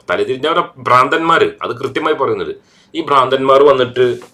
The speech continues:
ഈ അണുവായുധം പുറത്തേക്ക് എടുത്തു കഴിഞ്ഞാല് എന്താ സംഭവിക്കുക എന്നാ ചോദിക്കുന്നത്. എന്താ സംഭവിക്കുക? അതിൽ ഇന്ത്യ തോൽക്കുന്നൊന്നും പറയുന്നില്ല. എന്താ സംഭവിക്കുക? അവരിങ്ങോട്ട് ഒന്നിട്ടാല് പത്തെണ്ണം ഇന്ത്യ അങ്ങോട്ട് ഇടും,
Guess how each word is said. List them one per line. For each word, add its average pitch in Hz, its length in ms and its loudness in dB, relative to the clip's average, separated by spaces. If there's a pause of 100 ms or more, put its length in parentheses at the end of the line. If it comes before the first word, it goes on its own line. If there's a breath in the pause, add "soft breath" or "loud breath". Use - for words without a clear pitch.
(460)
ഈ 151 280 0
അണുവായുധം 123 680 0
പുറത്തേക്ക് 120 380 -2
എടുത്തു 117 180 -2
കഴിഞ്ഞാല് 101 500 -2 (580 soft breath)
എന്താ 110 180 0
സംഭവിക്കുക 139 580 2
എന്നാ 165 160 2
ചോദിക്കുന്നത്. 147 440 0
എന്താ 135 200 0
സംഭവിക്കുക? 147 540 2
അതിൽ 127 220 -2
ഇന്ത്യ 139 240 -2
തോൽക്കുന്നൊന്നും 160 640 0
പറയുന്നില്ല. 165 360 2
എന്താ 135 260 0
സംഭവിക്കുക? 151 520 -4 (160)
അവരിങ്ങോട്ട് 135 440 2
ഒന്നിട്ടാല് 143 420 2
പത്തെണ്ണം 143 400 0
ഇന്ത്യ 143 200 0
അങ്ങോട്ട് 139 240 0
ഇടും, 143 160 -2